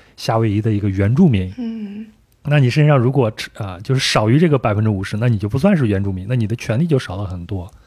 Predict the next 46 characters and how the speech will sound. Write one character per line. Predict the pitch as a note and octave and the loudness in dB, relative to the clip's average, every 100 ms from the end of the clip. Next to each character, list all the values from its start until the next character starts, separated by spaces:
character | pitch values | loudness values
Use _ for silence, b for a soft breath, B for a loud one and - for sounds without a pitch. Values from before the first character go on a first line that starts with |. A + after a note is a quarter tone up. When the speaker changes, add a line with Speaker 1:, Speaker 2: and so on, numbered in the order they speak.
| B B B B B B | B B B B B B
Speaker 1:
所 | - - D3 | -4 2 4
以 | F#3 | 6
呢， | D3 C#3+ | 4 4
一 | G3 | 4
直 | D#3 C#3+ | 2 2
到 | D#3+ C#3+ | 4 4
现 | E3 D#3 | 4 4
在， | F3 D3+ G#2+ b b b b | 4 2 -2 b b b b
夏 | - D#3 | -4 0
威 | C#3 A#2 | 2 4
夷 | B2 | 2
本 | C3+ A2+ G#2 | 2 0 0
地 | A#2 D3+ | 2 4
有 | A2+ B2 | 4 2
很 | - F#2+ | 0 0
多 | G#2+ B2 | 2 2
人 | G#2+ G#2 | 2 0
还 | G#2+ - G2+ | -4 -4 -4
是 | - C#3+ | 0 0
对 | A#2+ C3 | 2 2
这 | A#2+ | 2
件 | C3 B2 | 2 2
事 | - C3 | 0 0
情 | A#2 | 0
耿 | G2+ A#2 | 2 2
耿 | D3+ A2 | 4 4
于 | G#2+ | 0
怀， | - F#2 F#2+ | -2 -6 -4
他 | C3+ | 0
们 | C3 | 0
希 | - E3 | 2 2
望 | G3 E3+ G#2 b b b - | 2 2 -2 b b b -10
成 | - A#2 | -2 2
为 | A#2+ A#2+ | 4 4
一 | A2 A2+ | 2 2
个 | A#2+ G#2 G2 - | 2 2 -2 0
独 | A2 A#2+ | 2 4
立 | C#3+ | 4
的 | A2 | 4
一 | G2+ | 2
个 | A2+ | 0
国 | G#2+ G#2 | 2 2
家， | A#2+ A#2 G#2+ | 2 0 -4
而 | G#2+ | -6
不 | - B2 | -4 -6
是 | - E3+ A2 | 0 2 2